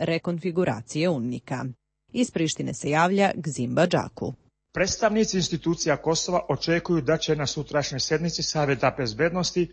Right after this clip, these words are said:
Speaker 2: većina njenih članova podržati vođenje napred procesa rekonfiguracije unmika. Na sednici će biti predstavljen izveštaj generalnog sekretara U N-a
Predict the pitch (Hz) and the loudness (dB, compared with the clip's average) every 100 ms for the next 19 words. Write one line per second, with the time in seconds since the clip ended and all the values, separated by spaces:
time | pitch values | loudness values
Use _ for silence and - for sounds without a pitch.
0 | _ 147 143 214 196 196 175 147 170 180 | _ -4 -2 2 2 4 2 2 4 4
1 | 170 151 131 151 175 160 131 156 156 156 | 4 2 4 4 2 2 4 4 4 0
2 | 135 147 - 147 - 117 147 - 131 127 | 2 0 0 -4 -4 -4 -2 -2 -2 -4
3 | 143 113 127 131 127 - 160 175 165 - | -6 -8 -4 0 0 0 0 0 0 -2
4 | - _ _ - 160 - 240 240 214 202 | -10 _ _ -6 -2 0 2 2 2 2
5 | 180 240 220 180 175 202 180 165 175 - | 0 0 0 2 2 0 0 0 0 -2
6 | 127 160 160 160 147 - 151 147 139 160 | 0 2 4 4 2 -2 0 0 4 4
7 | 151 143 151 165 165 | 4 4 4 4 2